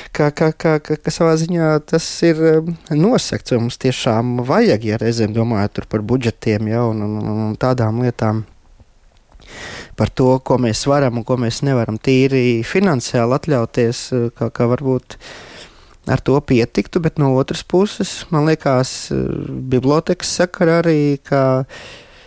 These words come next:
tā, kad tā ēka ir, tad arī atrodas tie jaunie lietotāji, ja, un, un, un turklāt vēl atklāja jaunus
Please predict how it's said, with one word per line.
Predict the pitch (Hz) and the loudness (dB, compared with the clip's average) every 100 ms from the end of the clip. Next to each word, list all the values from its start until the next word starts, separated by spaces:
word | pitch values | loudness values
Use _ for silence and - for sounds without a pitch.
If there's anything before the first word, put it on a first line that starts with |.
| _ _ - | _ _ -8
tā, | - 147 | -4 0
kad | 120 - | -2 0
tā | 131 135 147 165 | 0 2 2 0
ēka | - 127 | -2 0
ir, | 147 247 254 | 2 2 0
tad | - 156 | 0 0
arī | 160 170 | 2 4
atrodas | 190 - 151 127 135 135 | 2 0 -2 0 -2 -4
tie | - 143 139 139 143 143 147 151 | -2 2 2 0 -2 -6 -8 -6
jaunie | 147 165 170 147 151 | 0 2 4 2 2
lietotāji, | 220 202 110 107 - 113 107 117 120 | 2 2 -2 -4 -2 0 0 -2 -2
ja, | 123 135 | -2 0
un, | 127 123 123 | 0 -2 -2
un, | 127 135 | 0 2
un | 135 | 2
turklāt | 139 151 127 | 2 2 0
vēl | 139 139 | 0 0
atklāja | 165 - 147 127 131 | 0 0 2 2 2
jaunus | 151 143 127 117 | 2 2 0 -6